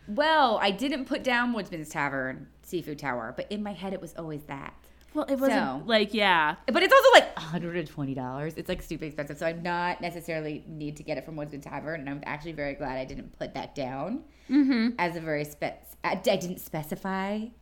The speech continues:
Speaker 1: the
Speaker 2: Yes.
Speaker 1: specific seafood tower because I'll be able to get a seafood tower somewhere else, even though that restaurant will no longer exist.
Speaker 2: There you go. Maybe we can do it on a trip.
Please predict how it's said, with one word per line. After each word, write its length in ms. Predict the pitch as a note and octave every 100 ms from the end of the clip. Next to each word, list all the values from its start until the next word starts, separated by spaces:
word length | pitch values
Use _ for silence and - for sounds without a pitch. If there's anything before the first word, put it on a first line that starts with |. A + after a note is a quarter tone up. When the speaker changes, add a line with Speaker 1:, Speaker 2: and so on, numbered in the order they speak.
| -
Speaker 1:
the 180 | F3+ E3
Speaker 2:
Yes. 180 | G3 -
Speaker 1:
specific 320 | D#3+ G#3 -
seafood 340 | - A#3+ B3+
tower 480 | B3 C4 B3+ C4 C4+ C4+ - - - -
because 160 | A3 A3
I'll 80 |
be 140 | G3+ G3
able 180 | F#3 F3+
to 60 |
get 80 | F3
a 40 | E3+
seafood 300 | F#3 E3 E3+
tower 240 | D#3+ D3
somewhere 300 | D3 D3+ C#3 -
else, 920 | G#3 F#3+ D#3 D3 C#3+ D3+ - - - - - - _ - G#3
even 200 | F3 F3
though 80 | D#3+
that 140 | D3+
restaurant 320 | C3+ C#3 C3+
will 60 | A#2+
no 120 | C3
longer 240 | E2+ - F2+
exist. 580 | F#2 - - - - -
Speaker 2:
There 140 | A3+ G3
you 120 | F#3
go. 220 | F3 D#3+ - -
Maybe 180 | G#3+
we 80 | G#3+
can 140 | B3 A3+
do 140 | G3
it 60 | F#3+
on 100 | E3+
a 60 |
trip. 300 | E3+ F#3 D3